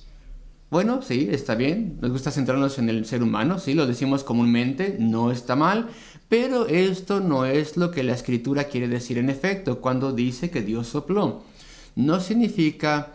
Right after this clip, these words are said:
que Dios sopló la palabra a David o a Pablo o a quien sea que fuera el autor humano, sino que significa que Dios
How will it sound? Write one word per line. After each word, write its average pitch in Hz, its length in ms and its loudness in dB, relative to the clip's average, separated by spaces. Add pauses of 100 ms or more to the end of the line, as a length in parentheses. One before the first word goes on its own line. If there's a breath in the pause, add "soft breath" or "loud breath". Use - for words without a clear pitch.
(300 loud breath)
que 120 140 0
Dios 123 520 2
sopló 120 840 0
la 107 200 -2
palabra 110 840 -2
a 113 100 2
David 104 500 -6 (920 soft breath)
o 110 220 2
a 113 160 0
Pablo 117 540 -2 (580)
o 120 180 0
a 113 180 0
quien 117 220 0
sea 120 280 0
que 147 100 -4
fuera 127 220 -4
el 135 60 0
autor 120 340 -2
humano, 120 540 -2 (260 loud breath)
sino 131 260 0
que 143 120 -2
significa 147 760 0
que 123 180 0
Dios 123 800 2